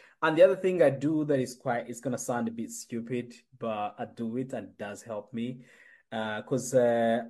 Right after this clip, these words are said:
apart from telling stories, uh, I made friends all around the world. And these friends of mine introduced me to doing cold showers.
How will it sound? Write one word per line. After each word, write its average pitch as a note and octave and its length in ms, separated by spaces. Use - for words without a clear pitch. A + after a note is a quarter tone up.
apart B2+ 300
from A#2 260
telling B2 300
stories, A2+ 600
uh, A2 260
I A2 60
made A2 240
friends A2 600
all A#2+ 100
around G#2+ 380
the G2+ 80
world. A2 500
And A2+ 160
these A#2+ 220
friends A#2+ 240
of A2+ 80
mine A2+ 240
introduced A2+ 580
me A#2 180
to G#2+ 300
doing A#2 300
cold A#2+ 340
showers. D3 760